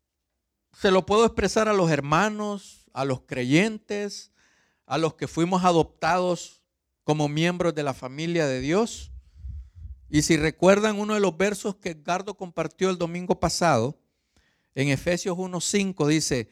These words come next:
"Dios decidió de antemano como miembros de su familia al acercarnos a sí mismo por medio de Jesucristo, y eso es precisamente lo que Él quería hacer, y le dio gran gusto hacerlo". Dios me adoptó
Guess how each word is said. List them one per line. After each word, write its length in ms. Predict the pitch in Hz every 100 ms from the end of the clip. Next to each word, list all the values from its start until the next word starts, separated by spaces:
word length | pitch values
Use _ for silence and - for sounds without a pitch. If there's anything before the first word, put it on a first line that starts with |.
| _ _ _ _
"Dios 320 | 120 147 190
decidió 540 | 202 220 214 185 196 208
de 100 | 208
antemano 680 | 180 165 151 175 202 208
como 260 | 185 156 143
miembros 440 | 143 170 185 196
de 120 | 185 170
su 120 | 156
familia 580 | 156 143 175 190 180 175
al 100 | 143
acercarnos 640 | - 123 - 156 165 185
a 60 | 165
sí 180 | 175
mismo 360 | 170 180 180 165
por 140 | 135
medio 220 | 131 147 175
de 60 |
Jesucristo, 680 | 180 190 - 202 156 - 165 _ _ _ _ _ _ _ _ _ _
y 240 | 156 156 160
eso 260 | 180 190
es 120 | 185
precisamente 760 | 185 180 - 175 175 170 175 180
lo 140 | 160
que 100 | 151
Él 180 | 160 156
quería 380 | - 160 160 170
hacer, 420 | 156 208 208 196 _ _ _
y 140 | - 143
le 140 | 143
dio 260 | 135 156 160
gran 340 | 151 151 156
gusto 320 | 131 143 -
hacerlo". 540 | 143 - 185 180 131 107 _ _ _ _ _ _ _ _ _ _ _ _ _ _ _ _ _
Dios 600 | 151 127 160 202 254 247
me 140 | 196
adoptó 680 | 175 160 - - 226 262 -